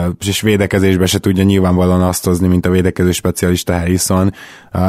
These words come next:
meg, meg egy-két visszatérőnél azért gondolhatunk erre. Selden például még nem olyan sok lehetőséget kapott, és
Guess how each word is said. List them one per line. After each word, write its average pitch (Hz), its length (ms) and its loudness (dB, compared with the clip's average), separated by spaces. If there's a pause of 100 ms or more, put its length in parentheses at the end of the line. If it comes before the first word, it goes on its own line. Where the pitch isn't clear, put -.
(220)
meg, 107 400 0
meg 113 220 2
egy-két 120 420 -2
visszatérőnél 95 1500 2
azért 92 340 0
gondolhatunk 95 600 0
erre. 101 140 0
Selden 98 500 0
például 95 320 2
még 98 220 2
nem 113 200 2
olyan 101 140 2
sok 92 200 -2
lehetőséget 98 580 0
kapott, 101 360 0
és 101 180 -2